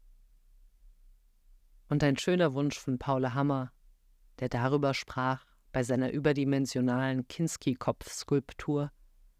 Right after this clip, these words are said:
besonders viel Liebe in die schwungvollen Lippen gesteckt zu haben – denn man sollte sich bei Betreten des Raumes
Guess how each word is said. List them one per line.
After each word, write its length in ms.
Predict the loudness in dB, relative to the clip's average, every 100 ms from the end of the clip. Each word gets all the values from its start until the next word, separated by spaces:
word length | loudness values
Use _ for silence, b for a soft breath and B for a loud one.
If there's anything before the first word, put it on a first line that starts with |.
| -20 -20 _ -4
besonders 520 | 2 6 6 4 2
viel 180 | 2 2
Liebe 360 | 4 4 4
in 140 | 2 0
die 100 | -2
schwungvollen 680 | 0 2 2 2 0 2
Lippen 360 | 2 2 2 0
gesteckt 440 | 0 0 -2 -4
zu 140 | -4 -2
haben – 380 | 0 2 2 0 -8 -20 -20 _ -20 -20 -20 -20 _ -20 -20 _ -2
denn 100 | 2
man 160 | 2
sollte 300 | 4 2 2
sich 260 | 0 -2 0
bei 160 | -2
Betreten 540 | -2 -6 0 0 2 -2
des 220 | -2 -2
Raumes 580 | 0 2 0 -2 -6